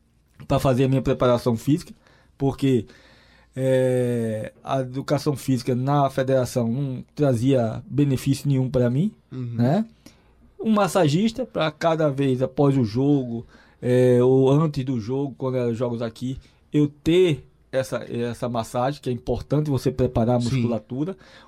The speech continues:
Speaker 1: Uma nutricionista pra dizer como é que eu tenho que comer, pra não comer certas comidas que possam, né, prejudicar. E meu coeficiente de gordura era em torno de dez.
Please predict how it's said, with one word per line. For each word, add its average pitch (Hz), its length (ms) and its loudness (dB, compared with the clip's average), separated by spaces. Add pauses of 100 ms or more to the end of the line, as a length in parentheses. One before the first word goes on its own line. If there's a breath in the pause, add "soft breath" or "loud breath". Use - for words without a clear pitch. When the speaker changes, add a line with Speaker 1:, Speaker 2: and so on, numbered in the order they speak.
Speaker 1:
Uma 240 180 0
nutricionista 180 920 0 (160)
pra 151 100 -4
dizer 139 460 -2 (160)
como 143 220 -2
é 135 60 0
que 135 100 -2
eu 127 40 -2
tenho 131 200 -6
que - 60 -20
comer, 127 420 -2
pra 127 100 -4
não 127 120 -10
comer 123 320 -10
certas 127 460 -8
comidas 123 480 -4
que 127 140 -8
possam, 120 480 -4 (540 soft breath)
né, 151 260 0 (480 soft breath)
prejudicar. 139 680 0 (220 soft breath)
E 185 180 -2
meu 196 280 2
coeficiente 220 500 0
de 220 60 -2
gordura 214 680 0
era 214 140 0
em 220 80 -2
torno 220 260 0
de 285 80 -4
dez. 135 520 -4